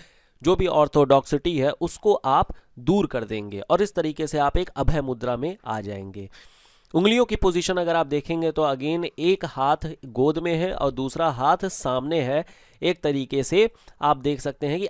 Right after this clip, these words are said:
आशीर्वाद देने वाली मुद्रा बनाई गई है। तो ये है अभय मुद्रा, जहाँ पर बुद्धा जब ज्ञान अर्जित कर लिए थे, जब इन्हें ज्ञान हो गया था, उसके बाद ये अभय पोजीशन में आ गए थे।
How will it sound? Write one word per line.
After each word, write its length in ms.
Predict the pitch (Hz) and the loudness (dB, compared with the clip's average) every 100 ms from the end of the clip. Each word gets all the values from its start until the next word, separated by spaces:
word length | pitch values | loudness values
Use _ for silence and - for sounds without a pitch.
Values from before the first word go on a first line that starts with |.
| 151 | -2
आशीर्वाद 500 | 147 - 151 160 156 | -2 -2 0 0 0
देने 260 | 135 131 | 0 0
वाली 220 | 127 123 160 | 2 2 0
मुद्रा 340 | 131 117 139 | -2 -2 -4
बनाई 320 | 117 107 104 | -4 -6 -8
गई 160 | 98 95 | -10 -12
है। 160 | 95 | -12
तो 120 | 95 131 | -10 -6
ये 240 | 151 202 | 0 0
है 200 | 160 180 | 0 -4
अभय 260 | - 120 139 | -6 -6 -6
मुद्रा, 320 | 127 123 139 | -8 -6 -6
जहाँ 280 | 123 127 147 | -6 -8 -6
पर 120 | 123 | -6
बुद्धा 440 | 113 170 135 135 - - _ _ _ _ - | -4 -4 -4 -6 -10 -20 _ _ _ _ -4
जब 200 | 131 156 127 | -2 0 0
ज्ञान 260 | 151 202 | 0 0
अर्जित 460 | 208 147 135 165 - | -2 -4 -2 -2 -2
कर 180 | 170 170 | -4 -4
लिए 280 | 156 139 131 | -4 -4 -2
थे, 180 | 143 143 | -2 -2
जब 140 | 139 | -4
इन्हें 240 | 135 143 123 | -4 -6 -4
ज्ञान 260 | 139 160 | -4 -4
हो 220 | 135 156 | 0 0
गया 200 | 151 139 | 0 -2
था, 100 | 143 | -4
उसके 300 | 131 135 - | -8 -10 -10
बाद 260 | 123 139 139 | -6 -4 -4
ये 200 | 127 156 - | -6 -8 -4
अभय 360 | 135 127 185 202 - _ _ _ - | -2 2 2 0 -6 _ _ _ -2
पोजीशन 420 | 156 151 143 180 | 0 0 0 0
में 200 | 147 156 - | 0 -4 -6
आ 140 | 113 | -10
गए 200 | 104 104 | -8 -10
थे। 240 | 101 107 | -10 -12